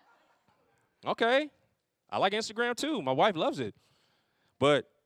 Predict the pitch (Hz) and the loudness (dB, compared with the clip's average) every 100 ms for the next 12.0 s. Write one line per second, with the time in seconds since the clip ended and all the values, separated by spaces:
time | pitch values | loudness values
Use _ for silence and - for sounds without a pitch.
0 | _ - 208 226 214 196 170 160 202 196 | _ -2 2 4 2 2 0 4 4 2
1 | 185 185 _ - 151 160 151 208 190 175 | -2 -8 _ 0 2 2 0 -2 -2 -2
2 | 160 160 247 - 165 160 160 147 143 202 | -4 -4 -6 -6 -6 -4 -4 -2 0 0
3 | - 165 214 262 175 170 170 165 180 180 | -2 -6 -6 -6 -8 -6 -4 -4 -6 -6
4 | 170 165 160 180 - 143 190 180 175 170 | -6 -6 -4 -4 0 2 2 2 0 0
5 | 165 196 190 190 190 185 208 247 156 131 | 0 -4 -2 -4 -4 0 2 4 2 0
6 | 110 104 _ _ _ _ _ _ _ _ | -4 -12 _ _ _ _ _ _ _ _
7 | _ _ _ _ _ _ _ _ _ _ | _ _ _ _ _ _ _ _ _ _
8 | _ _ _ _ _ _ _ _ _ _ | _ _ _ _ _ _ _ _ _ _
9 | _ _ _ _ _ _ _ _ _ _ | _ _ _ _ _ _ _ _ _ _
10 | _ _ _ 107 135 131 143 160 175 175 | _ _ _ -10 -8 -6 -6 2 2 4
11 | 196 202 202 208 180 214 208 131 - | 2 4 4 6 4 4 2 0 -8